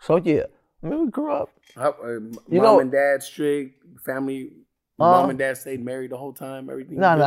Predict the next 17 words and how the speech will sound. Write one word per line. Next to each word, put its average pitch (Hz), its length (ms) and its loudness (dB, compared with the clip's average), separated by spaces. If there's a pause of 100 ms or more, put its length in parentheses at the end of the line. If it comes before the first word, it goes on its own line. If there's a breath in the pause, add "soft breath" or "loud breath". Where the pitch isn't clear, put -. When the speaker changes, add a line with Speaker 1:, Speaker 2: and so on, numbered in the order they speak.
(120)
Speaker 1:
nah, 101 180 -2
nah, 82 220 -12
nah, - 0 -
nah. 67 240 -12
My, 131 320 0
my 131 120 -4
parents 123 400 -6
got 113 220 -2
divorced 101 540 -6
probably 98 260 -4
when 87 160 -10
I 85 120 -4
was, 71 340 -12 (520)
I - 100 -2
don't 147 180 2
remember 104 220 -4
that. 92 180 -2